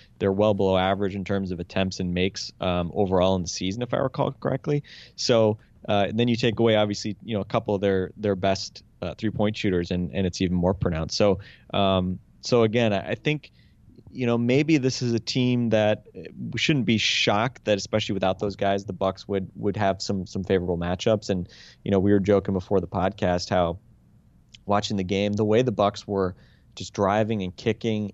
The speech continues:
and finding open guys and just keeping the ball moving, um,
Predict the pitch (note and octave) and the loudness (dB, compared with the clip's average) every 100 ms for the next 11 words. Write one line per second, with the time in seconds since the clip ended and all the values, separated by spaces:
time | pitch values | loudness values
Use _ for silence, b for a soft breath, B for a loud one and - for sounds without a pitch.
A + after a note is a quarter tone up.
0 | - F#2+ F2+ - F#2+ G2+ G2 F#2+ G2+ F#2+ | -6 -4 -2 0 0 0 -2 -2 -2 0
1 | F#2 F#2+ G2 F#2+ F2 - G#2 G2+ F2+ F#2 | 2 2 2 -2 -8 -8 -6 -4 -2 0
2 | F#2+ G2 G#2 G#2 G2+ G#2 B B _ - | 2 0 -2 -2 -4 -6 B B _ 0
3 | G2 F#2 F2+ | 2 2 0